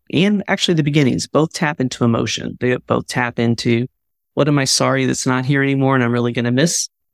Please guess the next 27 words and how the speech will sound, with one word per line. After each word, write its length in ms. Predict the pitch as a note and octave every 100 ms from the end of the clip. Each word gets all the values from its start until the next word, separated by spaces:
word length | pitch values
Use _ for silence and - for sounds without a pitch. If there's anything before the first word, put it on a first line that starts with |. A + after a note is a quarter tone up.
| _ _ -
But 100 | B2+
also, 400 | C3 - C3 B2
"Where 400 | A#2 B2 B2 A#2+
d-, 140 | A#2+ B2
am 120 | A#2+
I 100 | A2+
feeling 320 | B2+ A#2 A#2
joy 280 | A#2+ A#2+ A#2
and 120 | A#2
excitement, 640 | A2 - C3 A#2+ G#2+ A#2 -
and 100 | G#2+
how 120 | A#2+
can 140 | A#2+
I 80 | A#2
leverage 420 | A#2 A#2 A2+ G#2+
that 260 | A2 G#2+ -
too?" 420 | - B2+ - E2+ -
So 480 | - B2+ A2+ G#2+ - _ _ _ _ _ _ _ _ - -
actually, 300 | E3 - B2+
I 40 |
don't 140 | - -
think 160 | C3
I've 140 | C3 C3
ever 200 | B2 B2
really 240 | B2 B2+
thought 240 | - A#2+
this 280 | - - -